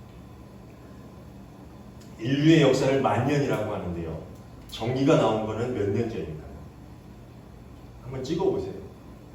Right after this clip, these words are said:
백이요? 좀 더 쓰세요. 이백 년 전이라고. 전기가 만들어진 것은 불과 이백 년 전이에요. 그러니까 인류의 역사가 만 년인데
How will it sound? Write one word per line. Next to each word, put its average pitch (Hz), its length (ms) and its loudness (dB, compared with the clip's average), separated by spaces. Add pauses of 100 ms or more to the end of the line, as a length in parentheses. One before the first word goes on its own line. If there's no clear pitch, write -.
(1800)
백이요? 101 340 -2
좀 180 180 -6
더 190 140 -2
쓰세요. - 280 -10 (1500)
이백 147 360 2
년 156 120 2
전이라고. - 340 -8 (920)
전기가 156 520 10
만들어진 143 580 6
것은 151 340 0
불과 160 320 4
이백 156 400 4
년 135 140 2
전이에요. - 360 -8 (880)
그러니까 160 340 2
인류의 175 300 10
역사가 151 360 6
만 127 240 -2
년인데 135 760 -2